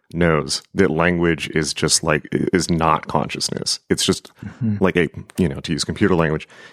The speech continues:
Speaker 1: it's a program that you're running, or rather is running itself more
Speaker 2: Mm-hmm.
Speaker 1: accurately in your, in your head.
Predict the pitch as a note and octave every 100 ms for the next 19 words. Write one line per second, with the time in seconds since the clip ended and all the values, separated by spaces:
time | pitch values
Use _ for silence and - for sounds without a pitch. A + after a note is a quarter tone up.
0 | _ G#2 - - G2+ F2+ F2+ F2 E2 D2+
1 | C2+ _ F#2+ E2+ D#2+ E2 E2 D#2+ D#2+ E2+
2 | E2+ E2 D2+ D2+ D#2+ F2 D2+ C#2 - F2+
3 | D#2+ D2 - - D#2+ D#2 C#2+ - _ -
4 | D2 - A#2 - - E2+ - _ G2 E2
5 | E2+ E2 D2 D2+ - -